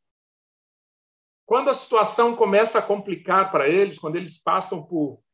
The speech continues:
diversos tipos de, diversos tipos de estresse, essa questão de em quem eles confiam vem à tona com muita, muita clareza. Isaías explora isso e apresenta as suas profecias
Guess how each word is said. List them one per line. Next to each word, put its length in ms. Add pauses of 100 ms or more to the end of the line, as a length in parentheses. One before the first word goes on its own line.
(120)
diversos 560
tipos 340
de, 300
diversos 560
tipos 320
de 100
estresse, 760 (880)
essa 240
questão 440
de 100
em 80
quem 240
eles 240
confiam 760 (220)
vem 240
à 80
tona 420
com 120
muita, 600
muita 300
clareza. 480 (300)
Isaías 560
explora 560
isso 440 (160)
e 80
apresenta 540
as 100
suas 240
profecias 800